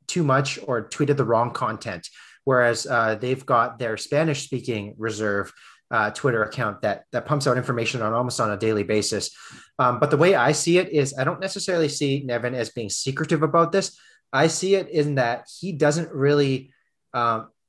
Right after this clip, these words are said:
he's got a limited, uh, he's got a lack of resources available to him, time and, and his, and his effort and, and brain power. Um, and so he's focusing it in, in the aware, in the areas that he feels like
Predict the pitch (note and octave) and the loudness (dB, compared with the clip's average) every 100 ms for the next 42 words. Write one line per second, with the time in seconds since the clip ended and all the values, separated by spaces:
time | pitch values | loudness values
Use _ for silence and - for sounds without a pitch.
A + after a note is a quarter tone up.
0 | _ C3 C#3+ E3+ E3 D3+ D3+ D3+ D#3+ - | _ -4 2 4 6 4 6 4 2 -12
1 | - B2+ C3 E3 D3+ C3 C3 C3+ A2+ B2+ | -6 -4 0 2 4 4 2 0 -2 -2
2 | B2+ A2+ A2+ G#2+ G#2+ G#2 G#2 A#2 G#2 G#2 | -2 -4 -8 -4 -2 -2 -6 -6 -8 -8
3 | B2 A#2+ A#2 A2+ A2 G#2+ G#2 G#2 G#2 G2+ | -4 -2 -2 -8 -10 -10 -10 -14 -14 -10
4 | G2+ - - A2+ C3 C3+ A#2+ - C#3 A#2+ | -12 -12 -12 -8 -8 -6 -4 2 0 0
5 | A2+ A#2 A2 A2 A2 B2+ B2+ C#3 A#2+ C3+ | -8 -8 -12 -6 -4 -4 -4 -2 0 2
6 | D#3 D#3 - _ - B2+ A#2 A2+ A#2 C3+ | 2 -2 -20 _ -4 0 0 -2 -6 -6
7 | C3+ C3+ - D3+ C3+ C#3 E3+ F3+ - - | -2 -2 2 4 4 2 -2 -8 -8 -12
8 | - F3+ F3 E3+ D#3 D3+ C#3+ D3+ C3+ C3+ | -2 -2 -2 -2 0 0 -2 -2 -4 -4
9 | C#3 C3+ C3 B2 D3 - D3+ C3+ C#3+ D3+ | -2 0 2 2 0 0 -2 -2 0 2
10 | F3 D3 B2 A#2 B2 - D#3 C#3+ - C#3 | 2 4 2 -2 -8 -6 -6 -6 0 0
11 | C3+ C#3 A#2+ | 2 0 -2